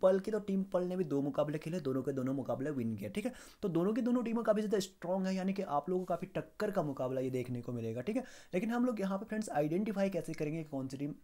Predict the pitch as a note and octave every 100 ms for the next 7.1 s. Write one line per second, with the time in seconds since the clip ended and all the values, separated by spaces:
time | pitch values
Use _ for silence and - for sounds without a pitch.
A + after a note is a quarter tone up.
0 | _ - - F#3+ F#3 F#3 D#3+ C3+ - C#3
1 | C3 A2+ C3 D#3 G#3 A#3+ - - F#3+ G3+
2 | B3 C4 A#3+ A#3 A#3 G3+ F#3+ A3+ A#3+ -
3 | E3 - D3+ D#3 D3+ D#3 D#3 D#3 D3+ -
4 | - C3+ C3 D3+ E3+ F3+ D3+ E3 D3+ D3
5 | B2+ A#2+ A#2 A2+ C3 G#3 G3+ A#3 - -
6 | - G3 A#3+ - G#3+ A#3+ A#3+ - F#3+ G#3